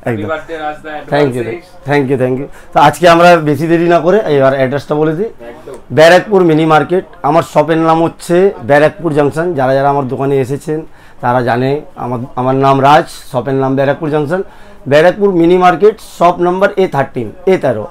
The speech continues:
Speaker 2: আপনি যখনই ব্যারাকপুর এক নম্বর platform থেকে বেরোবেন, শিয়ালদা বনগা line দিয়ে আসছেন, আপনি এক নম্বর প্ল্যাটফর্মে নামবেন, বেরোবেন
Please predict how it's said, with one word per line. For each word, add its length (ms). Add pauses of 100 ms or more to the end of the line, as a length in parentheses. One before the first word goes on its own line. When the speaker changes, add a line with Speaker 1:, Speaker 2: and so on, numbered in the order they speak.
Speaker 2:
আপনি 300
যখনই 360
ব্যারাকপুর 400
এক 120
নম্বর 220
platform 340
থেকে 200
বেরোবেন, 380 (640)
শিয়ালদা 540
বনগা 280
line 220
দিয়ে 120
আসছেন, 280
আপনি 320 (500)
এক 180
নম্বর 220
প্ল্যাটফর্মে 400
নামবেন, 340
বেরোবেন 380